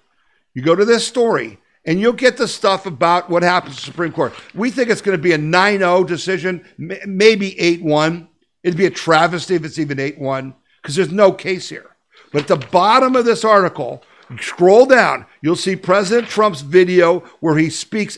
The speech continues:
after the Supreme Court ruling, which N B C, M S L is D, you know, M S, N B C, and, and the Clinton News Network, C N N, both cut away. Trump started to speak and they said,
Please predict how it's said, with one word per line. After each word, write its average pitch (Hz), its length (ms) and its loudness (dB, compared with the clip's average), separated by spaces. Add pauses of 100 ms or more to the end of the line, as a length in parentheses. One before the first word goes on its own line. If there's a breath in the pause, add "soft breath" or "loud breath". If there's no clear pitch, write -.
after 185 360 -2
the 196 100 -6
Supreme 202 420 -4
Court 202 460 0 (160 soft breath)
ruling, 165 600 2 (100)
which 170 240 -2 (100)
N 208 180 2
B 214 160 -2
C, 156 100 -12
M 190 180 0
S 208 220 0
L 185 180 2
is 151 160 0
D, 175 460 -4 (180 soft breath)
you 147 120 -4
know, 151 80 0
M 160 180 -2
S, 165 260 -2 (480)
N 185 200 -2
B 151 140 -4
C, 147 500 -4 (260)
and, 165 240 -4
and 156 140 -4
the 156 60 0
Clinton 175 360 -2
News 185 240 0
Network, 151 320 -2
C 190 220 -2
N 180 100 -2
N, 147 440 -4 (540)
both 240 260 2
cut 277 200 2
away. 240 400 2 (640)
Trump 220 280 -2
started 240 280 0
to 226 60 -6
speak 214 340 -2
and 190 80 0
they 170 60 -2
said, 165 180 -4